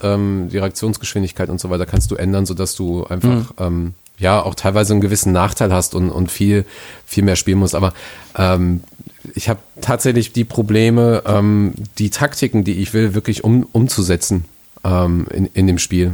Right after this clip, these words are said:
Speaker 1: Also wenn du, wenn du eine schlechte, also wenn du, ich hab viel mit Sunderland gespielt, Forest Green Rovers und Tranmere Rovers, einfach weil's damit zum Beispiel, ähm, einfach schwieriger wird, das Spiel.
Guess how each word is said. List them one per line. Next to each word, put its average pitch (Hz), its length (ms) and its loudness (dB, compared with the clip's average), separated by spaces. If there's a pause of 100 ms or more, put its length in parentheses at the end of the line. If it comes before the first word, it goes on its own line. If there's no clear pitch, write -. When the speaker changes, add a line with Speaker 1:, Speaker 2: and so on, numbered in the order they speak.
Speaker 1:
Also 90 180 0
wenn 98 140 2
du, 101 320 2 (240)
wenn 95 260 0
du 101 60 0
eine 95 320 2
schlechte, 107 600 0 (100)
also 92 180 -4
wenn 98 100 2
du, 92 100 -4 (200)
ich - 100 -10
hab 104 120 -2
viel 117 140 0
mit 110 140 2
Sunderland 107 460 4
gespielt, 98 440 0
Forest 104 320 0
Green 104 200 2
Rovers 98 440 0
und 92 160 -4
Tranmere 113 280 4
Rovers, 104 340 2
einfach 92 240 -2
weil's 90 220 0
damit 98 260 2
zum 101 140 0
Beispiel, 90 400 0 (480)
ähm, 90 400 2 (100)
einfach 87 220 -4
schwieriger 135 500 2
wird, 123 140 0
das - 80 -2
Spiel. 123 260 -2